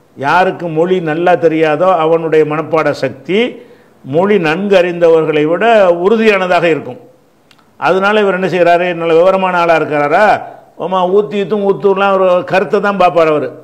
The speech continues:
"ஊத்து அவர்கள் தான் இருக்கும் போல இருக்கு" அப்படின்னு நினைச்சு அவர் போட்டு விட்டாரு.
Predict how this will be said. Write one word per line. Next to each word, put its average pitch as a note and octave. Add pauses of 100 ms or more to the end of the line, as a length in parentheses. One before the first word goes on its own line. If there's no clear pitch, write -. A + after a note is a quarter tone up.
"ஊத்து F3
அவர்கள் E3
தான் F3
இருக்கும் D#3
போல D3+
இருக்கு" C#3+ (200)
அப்படின்னு F3
நினைச்சு E3
அவர் G#3
போட்டு F#3
விட்டாரு. C#3+